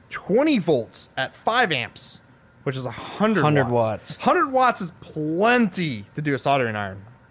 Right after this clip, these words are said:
Speaker 2: Oh, I mean, this guy was soldering with eight.
Speaker 1: Yeah.
Speaker 2: A hundred watt, you'd be able to solder
Speaker 1: You can braze
Speaker 2: one
Speaker 1: metal.
Speaker 2: gauge wire.
Speaker 1: Yeah, you can braze some stuff together.
Speaker 2: <laughs> Yeah.
Speaker 1: And so I, I s-, actually did a little research on how you would make this work.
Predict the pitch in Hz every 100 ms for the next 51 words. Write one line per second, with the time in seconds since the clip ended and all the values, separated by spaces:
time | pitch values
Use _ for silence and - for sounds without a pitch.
0 | - 214 - - - - 143 165 165 170
1 | 190 190 165 156 165 151 147 139 123 -
2 | 160 131 - - - - 120 110 127 123
3 | 196 185 139 139 139 147 147 143 135 131
4 | - 139 127 123 113 - _ _ - -
5 | - 180 175 147 156 151 165 165 156 151
6 | 139 135 147 147 110 107 - 135 117 113
7 | 156 156 147 160 156 147 131 - 113 113
8 | 107 - 147 160 135 107 - _ _ _
9 | _ _ _ _ _ _ _ 170 - 170
10 | 151 131 165 170 175 - 175 175 175 151
11 | 165 147 156 147 123 156 165 160 139 113
12 | 139 110 - 160 175 165 156 139 143 143
13 | 117 - 220 202 120 -